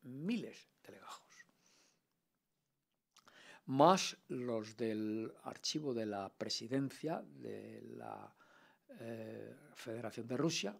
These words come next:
los archivos, por así decir, más cerca de Stalin, eh, que, que siguen cerrados, aun cuando se han hecho alguna publicación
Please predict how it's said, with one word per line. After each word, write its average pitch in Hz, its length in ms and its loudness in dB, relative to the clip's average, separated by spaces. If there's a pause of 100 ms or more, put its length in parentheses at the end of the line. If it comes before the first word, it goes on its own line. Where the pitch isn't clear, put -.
los - 180 -14
archivos, 113 720 -4 (520)
por 110 160 0
así 98 180 -4
decir, 120 540 -2
más 113 400 -4
cerca 117 600 -4
de 107 100 -4
Stalin, 151 720 8 (720)
eh, 120 300 -2 (100)
que, 143 640 0
que 110 80 -4
siguen 113 240 0
cerrados, 117 560 -6 (360)
aun 104 180 -10
cuando 104 280 -10
se 101 140 -12
han 98 80 -16
hecho 104 240 -12
alguna 104 320 -12
publicación 104 680 -12